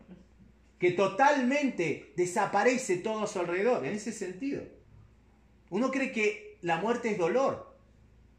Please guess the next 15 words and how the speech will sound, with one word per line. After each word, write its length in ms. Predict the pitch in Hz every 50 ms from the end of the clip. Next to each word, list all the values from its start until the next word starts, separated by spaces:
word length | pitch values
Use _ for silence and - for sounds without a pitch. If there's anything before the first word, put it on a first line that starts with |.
| _ - - - - - _ _ _ _ _ _ _ _ _ _ -
Y 100 | 156 135
no. 500 | 147 180 214 254 294 285 156 101 - - - _ _ _ _ _ _ _ - _ _ _ _ _ _ _ _ _ - - _ _ _
La 180 | - 156 196 226
muerte 520 | 233 247 247 247 226 202 - - 196 202 214
es 160 | 226 220 - - - - _ -
la 180 | - 202 226 233
expansión. 1200 | 220 220 - - - - - 220 214 202 196 185 - - - - 247 294 285 220 123 147 - - - - - _ _ _ - _ _ _ _ _ _ _ _ _ _ - - - _ _ _ _ _ -
La 160 | 170 190 208
muerte 320 | 208 233 247 254 240 240 247
es 120 | 233 -
hacerse 560 | 233 214 - 247 240 240 233 - - 233 226 233
uno 500 | 247 254 262 247 254 247 247 - - -
con 180 | 240 247 247
el 180 | 240 240 240 240
todo. 520 | - 277 285 277 233 - - - - -